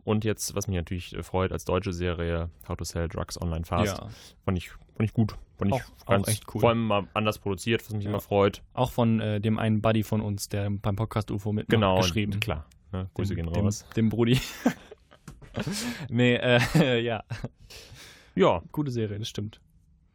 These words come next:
Speaker 2: Ich find's schön, dass wir auch jetzt endlich mal ein bisschen über, über Serien reden. Haben
Speaker 1: Ja,
Speaker 2: wir vorher
Speaker 1: geht, geht
Speaker 2: fast
Speaker 1: ja gar nicht.
Speaker 2: gar nicht
Speaker 1: Man kommt
Speaker 2: gemacht.
Speaker 1: nicht drum rum.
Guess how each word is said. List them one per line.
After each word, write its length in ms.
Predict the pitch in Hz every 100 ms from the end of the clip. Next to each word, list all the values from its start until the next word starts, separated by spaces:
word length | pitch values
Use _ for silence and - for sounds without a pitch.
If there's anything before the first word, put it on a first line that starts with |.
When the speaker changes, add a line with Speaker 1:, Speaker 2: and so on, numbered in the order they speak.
| _ _ _ - -
Speaker 2:
Ich 140 | 113
find's 220 | 151 147
schön, 140 | 135 117
dass 160 | 113
wir 100 | 110
auch 80 | 110
jetzt 140 | 113
endlich 200 | 117 113
mal 120 | 120 110
ein 80 |
bisschen 220 | 110 110 110
über, 280 | 110 104
über 180 | - 110
Serien 320 | 107 110 107
reden. 220 | 101 101 98
Haben 80 | 165
Speaker 1:
Ja, 40 |
Speaker 2:
wir 100 | 170
vorher 280 | - 147 143
Speaker 1:
geht, 80 | -
geht 120 | -
Speaker 2:
fast 220 | 120 95
Speaker 1:
ja 100 | 90
gar 0 |
nicht. 100 | 120
Speaker 2:
gar 80 | 123
nicht 80 | 104
Speaker 1:
Man 80 |
kommt 180 | - 135
Speaker 2:
gemacht. 120 | 170 135
Speaker 1:
nicht 220 | 143 135
drum 120 | 127
rum. 220 | 104 92